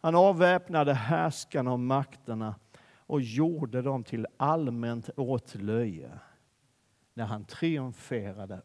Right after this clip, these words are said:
över dem på korset.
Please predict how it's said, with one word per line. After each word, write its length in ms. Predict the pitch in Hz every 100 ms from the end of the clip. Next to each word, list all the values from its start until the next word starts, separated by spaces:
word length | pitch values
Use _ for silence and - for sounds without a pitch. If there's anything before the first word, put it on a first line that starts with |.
| -
över 320 | 90 87 95
dem 240 | 90 - _ _ _ _ _ _ _ _ _ _
på 120 | 101
korset. 760 | - 78 - - - _ _